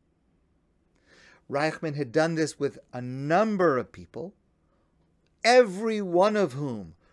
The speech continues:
returned the funds to him when he identified the check.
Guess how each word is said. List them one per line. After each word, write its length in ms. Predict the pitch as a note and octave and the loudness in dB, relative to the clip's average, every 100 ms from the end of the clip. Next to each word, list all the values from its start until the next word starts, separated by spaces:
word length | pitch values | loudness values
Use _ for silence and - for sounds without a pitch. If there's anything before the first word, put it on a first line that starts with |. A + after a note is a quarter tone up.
| _ | _
returned 960 | A#2 C3+ - - F3+ G3 F3 C#3 A#2+ G2 - _ | -6 -4 -4 -2 4 6 6 4 -2 -12 -20 _
the 140 | - C3 | -8 -8
funds 540 | - D#3 D#3+ D#3 C3+ | -4 -2 -2 -4 -8
to 120 | - A#2+ | -10 -8
him 340 | C3+ A#2 G2 - _ | -8 -8 -10 -18 _
when 260 | C3 D3+ C#3+ | -2 0 0
he 160 | D3 C3+ | -2 0
identified 1120 | B2+ - D3+ E3+ D#3+ - C3+ A#2 G#2 F#2 - _ _ _ | -2 -2 -4 -4 -6 -4 -4 -2 -4 -10 -14 _ _ _
the 100 | A2 | -16
check. 460 | - E3 G#3 - | -8 -6 -6 -10